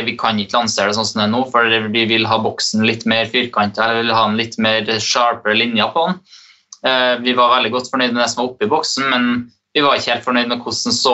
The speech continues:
ut, og da utsatte vi alt i en til to måneder, rett og slett fordi at vi vil at ting skal se bra ut også, og ting skal være bra, og det handler om, det skal være kvalitet på alt, og det har vi valgt hele veien når det kommer til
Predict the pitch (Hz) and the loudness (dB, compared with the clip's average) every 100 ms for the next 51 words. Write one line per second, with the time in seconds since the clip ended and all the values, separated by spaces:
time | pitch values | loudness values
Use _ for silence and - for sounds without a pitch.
0 | 117 165 151 135 139 147 151 - 147 127 | 2 0 -2 0 2 4 2 0 -4 -2
1 | 107 - 110 107 117 - - 117 113 113 | -2 -2 0 0 0 -6 -2 0 2 0
2 | 110 - - - 120 113 117 127 117 120 | -2 -14 -20 -4 -2 -2 -4 -2 2 2
3 | 110 107 113 - 113 117 - 117 110 104 | 4 2 0 -4 -2 -2 -2 0 2 0
4 | - - - _ _ _ _ - 120 117 | -4 -12 -12 _ _ _ _ -4 -2 0
5 | 120 120 117 123 113 123 117 117 113 113 | 0 0 0 -2 -2 -2 -2 0 0 2
6 | 113 113 110 135 147 127 123 120 110 - | 2 2 2 2 2 2 0 -2 -2 0
7 | 113 107 131 143 135 120 120 127 107 107 | 2 2 2 2 2 2 2 0 0 -2
8 | 107 - - - _ _ 101 120 135 120 | -4 -6 -20 -20 _ _ -2 0 0 0
9 | 123 120 120 113 - 120 135 - 127 151 | 0 0 0 -2 0 0 0 0 2 2
10 | 127 131 113 107 104 110 113 - - 117 | 4 2 2 0 0 0 0 -2 -2 0
11 | 107 104 95 110 117 110 - 110 107 107 | 0 -2 -2 0 0 0 0 0 -2 -2
12 | 110 107 | 0 0